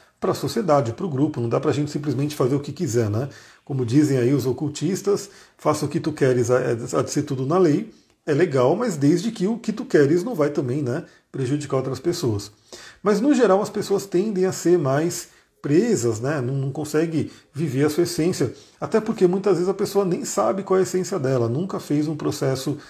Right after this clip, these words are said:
de olhar pra dentro. A gente é muito, muito influenciado desde criança por pais, educadores, né,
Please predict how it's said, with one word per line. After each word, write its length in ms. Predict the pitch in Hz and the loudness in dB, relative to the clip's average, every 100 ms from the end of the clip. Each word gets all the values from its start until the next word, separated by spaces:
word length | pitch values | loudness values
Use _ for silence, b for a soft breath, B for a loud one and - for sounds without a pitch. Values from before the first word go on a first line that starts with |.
| B B | B B
de 240 | - 131 170 | -6 -2 0
olhar 300 | 151 139 139 | 2 2 2
pra 140 | 139 160 | 0 -2
dentro. 420 | 123 123 101 - _ _ _ - | 0 -2 -4 -12 _ _ _ -8
A 80 | |
gente 220 | 110 139 147 | -2 0 0
é 40 | |
muito, 420 | 135 165 247 196 | 2 2 0 -2
muito 260 | 165 175 170 | 0 0 -2
influenciado 720 | 143 156 151 139 123 127 135 B B B B | -4 -4 -2 0 2 0 -4 B B B B
desde 440 | 135 254 226 180 | -2 0 0 -2
criança 640 | 202 160 135 147 147 165 170 B B | 0 2 4 2 -2 -4 -6 B B
por 180 | 311 302 | -4 0
pais, 400 | 208 165 151 135 | 4 6 4 0
educadores, 920 | 135 170 147 113 135 143 135 127 - - _ - | -2 0 -2 0 2 2 2 -2 -6 -16 _ -8
né, 260 | 131 147 | -6 -6